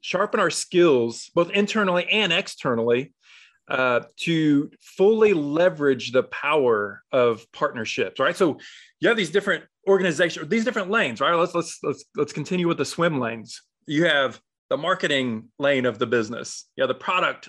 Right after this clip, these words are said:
lane of the business. You have the sales lane of the business. You have the, the legal <laughs> lane of the business, right? You have all these different departments, they're lanes. I think that the way that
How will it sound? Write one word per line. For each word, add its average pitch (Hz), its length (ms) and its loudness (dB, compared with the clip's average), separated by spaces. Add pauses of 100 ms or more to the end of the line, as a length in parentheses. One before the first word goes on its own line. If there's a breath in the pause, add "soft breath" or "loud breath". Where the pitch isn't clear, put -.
lane 131 300 -2
of 113 80 -4
the 117 120 -6
business. 117 360 -6
You 139 60 4
have 139 60 2
the 139 80 -6
sales 165 480 0
lane 127 280 -2
of 113 80 -8
the 123 60 -8
business. 113 460 -8
You 165 140 -4
have 156 240 -2
the, 143 260 4 (240 loud breath)
the 151 80 2
legal 143 560 2
<laughs> - 40 -10
lane 151 240 0
of 127 60 2
the 117 60 -2
business, 120 420 -4
right? 156 160 0
You 165 80 -2
have 156 100 -2
all 185 100 0
these 185 140 0
different 165 260 -2
departments, 165 420 -4
they're 156 160 2
lanes. 131 540 -4 (880 loud breath)
I - 80 -6
think 254 420 -4
that 139 300 2 (400)
the 151 120 2
way 185 320 4
that 185 240 0